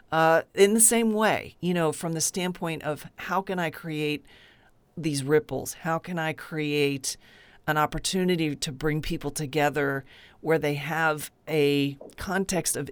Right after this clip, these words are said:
intimacy, where they can share things without feeling that sh-, they're competing with one another? And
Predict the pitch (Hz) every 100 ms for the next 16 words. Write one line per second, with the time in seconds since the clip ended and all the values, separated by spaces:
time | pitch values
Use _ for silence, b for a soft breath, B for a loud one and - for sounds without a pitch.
0 | - 190 214 185 160 - 143 139 139 147
1 | 151 147 151 147 - 185 196 175 151 143
2 | 151 147 - 156 156 151 147 139 - -
3 | - 151 139 131 - 139 - 175 147 117
4 | 117 B B B - 147 - 143 139 135
5 | 131 123 117 120 b b b _ 160 165
6 | 165 165 151